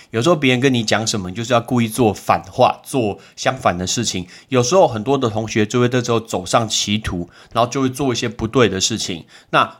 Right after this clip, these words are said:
我记得我也跟所有很多很多的国中生一样，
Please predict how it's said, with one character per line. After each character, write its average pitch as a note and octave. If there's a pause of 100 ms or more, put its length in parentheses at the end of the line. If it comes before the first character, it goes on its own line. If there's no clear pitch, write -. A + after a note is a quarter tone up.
我 A2+
记 E3
得 A2+
我 C3
也 A2+
跟 B2
所 A#2
有 A#2
很 G2+
多 A#2+
很 G#2
多 A2
的 G2
国 G2
中 A2
生 A2
一 G2+
样， G#2+